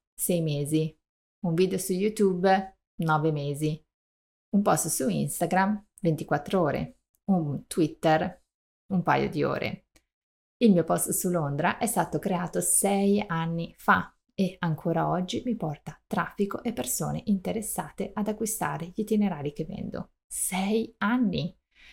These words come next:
Gli unici altri canali che ti portano risultati come questo sono YouTube e Pinterest, perché anche questi sono motori di ricerca. Quindi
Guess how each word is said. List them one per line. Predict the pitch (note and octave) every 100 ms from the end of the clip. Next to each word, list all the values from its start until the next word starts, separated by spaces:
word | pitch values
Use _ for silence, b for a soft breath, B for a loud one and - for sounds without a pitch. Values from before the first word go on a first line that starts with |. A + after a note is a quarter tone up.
| b b -
Gli | C4
unici | A#3+ G3 F#3+
altri | F#3 F3 D#3+
canali | F3 E3 D#3 D#3 - - _
che | - - -
ti | -
portano | - F3 D#3+ - C#3 D3 - _ -
risultati | F3 D#3 E3 D#3+ F3 - - F#3 G#3+ - _ _ _ _
come | - G3 -
questo | - F3 - F#3+
sono | G3 - F3 C#3+ C#3+
YouTube | F#3+ B3 - D#3 -
e | -
Pinterest, | - G#3+ G#3 - - - - _ _ _ _
perché | G#3+ G#3 E3+ -
anche | B3 A#3+ C4+
questi | F3+ E3+ -
sono | - E3
motori | E3+ E3 C#3+
di | C#3+
ricerca. | D3 D3+ - D#3+ - D#3 - _ _ _ _
Quindi | - F#3 E3 F3